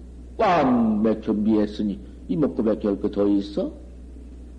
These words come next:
이목구를 가지고는 밤이나 낮이나 공간 사이가 없이 잘 닦아나가는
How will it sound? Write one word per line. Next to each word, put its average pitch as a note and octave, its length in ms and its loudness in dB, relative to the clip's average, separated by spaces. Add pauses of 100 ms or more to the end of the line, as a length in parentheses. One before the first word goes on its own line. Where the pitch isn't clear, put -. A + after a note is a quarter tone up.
(2500)
이목구를 - 520 -14 (280)
가지고는 G#2+ 640 -2 (600)
밤이나 B2+ 560 -2
낮이나 G2+ 720 -2 (560)
공간 D#3 480 0
사이가 G2 480 2
없이 G2+ 720 0
잘 - 260 -12 (640)
닦아나가는 G2+ 800 -4